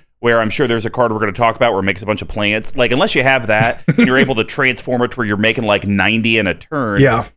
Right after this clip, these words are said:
Speaker 1: Alter the Brood in this deck, I think, is just a standard Alter of the Brood. Like, you're gonna get your triggers here and there.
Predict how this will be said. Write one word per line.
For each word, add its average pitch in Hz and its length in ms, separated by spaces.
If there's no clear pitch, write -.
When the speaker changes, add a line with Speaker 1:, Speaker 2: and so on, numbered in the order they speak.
Speaker 1:
Alter 185 300
the 165 100
Brood 135 240
in 107 120
this 117 180
deck, 120 280
I 113 80
think, 127 220
is 113 100
just - 280
a 104 100
standard 107 800
Alter 101 420
of 92 80
the 90 80
Brood. 92 360
Like, 139 200
you're 202 120
gonna 139 320
get 120 200
your 110 120
triggers 107 440
here 104 180
and 90 160
there. 92 280